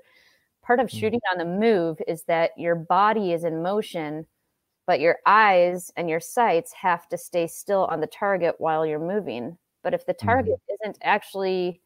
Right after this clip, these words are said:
Speaker 1: or you're not moving past the target, the target is staying in the same exact spot when you're on a treadmill. So it's not really a fair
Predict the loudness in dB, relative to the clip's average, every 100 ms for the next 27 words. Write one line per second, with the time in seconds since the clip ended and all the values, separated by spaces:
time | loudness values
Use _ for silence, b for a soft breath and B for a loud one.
0 | _ _ _ _ _ _ _ -2 2 4
1 | 4 2 0 -2 -2 -4 2 4 4 0
2 | -6 0 4 4 4 2 0 -4 -4 2
3 | 2 4 0 -2 -4 -2 -2 -4 -4 -4
4 | -4 -2 -4 -4 -8 0 2 2 -4 -4
5 | -6 -8 -10 -12 -12 -14 -16 -18 _ _
6 | _ _ _ _ -6 -6 -4 -4 -2 0
7 | 0 0 -4 -4 -2 -2